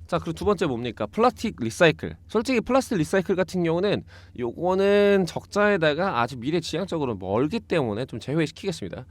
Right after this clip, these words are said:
자, 세 번째 뭡니까? 배터리 리사이클이죠, 여러분. 말 그대로 폐 배터리입니다. 자,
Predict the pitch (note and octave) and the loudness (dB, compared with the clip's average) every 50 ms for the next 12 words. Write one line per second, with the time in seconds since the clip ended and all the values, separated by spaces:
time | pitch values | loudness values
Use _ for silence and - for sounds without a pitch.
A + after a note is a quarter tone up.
0 | - - - - - - - - C3+ A2 - - - - - - - A3 A3+ A#3+ | -20 -20 -20 -20 -20 -12 -4 0 0 0 -2 -4 -20 -20 -12 -4 -2 0 2 2
1 | A3+ - F3+ C#3 A2+ A2 G#2+ G2+ F#2 - - F2 E2 E2+ - - - - - B2 | 2 2 0 -2 -2 -2 -4 -6 -8 -8 -8 -10 -10 -10 -14 -20 -18 -10 -10 -8
2 | - - B2 A#2 D3 D3+ C3 G#2 - - B2 A2+ - - F#2+ E2 E2 D#2+ E2+ E2+ | -6 -4 -6 -4 -4 -6 -6 -6 -4 -4 -4 -4 -4 -10 -12 -10 -10 -12 -10 -10
3 | D#2+ D#2+ - - - - - - - - - - - - C3+ D3 C#3+ E3 C#3+ D3+ | -12 -14 -16 -20 -20 -20 -20 -20 -20 -20 -20 -14 -2 0 0 2 2 0 0 0
4 | C#3 A#2+ A#2 C3 D#3 - - - - - - - G3 G#3+ A3 A3 G#3 - - - | 0 0 -2 -6 -8 -14 -20 -20 -20 -20 -10 -4 -2 -2 0 -2 -2 -6 -12 -14
5 | - B2 A#2 - D3 C#3 A#2+ G#2 F#2 D#2+ D#2 D#2 D#2+ - - - - - - - | -12 -10 -8 -4 -4 -4 -4 -4 -8 -10 -12 -14 -18 -20 -20 -20 -20 -20 -20 -20
6 | - - - - - - - - - - - - - - - - - E3 C3+ | -20 -20 -20 -20 -20 -20 -20 -20 -20 -20 -20 -20 -20 -20 -14 -4 -2 0 0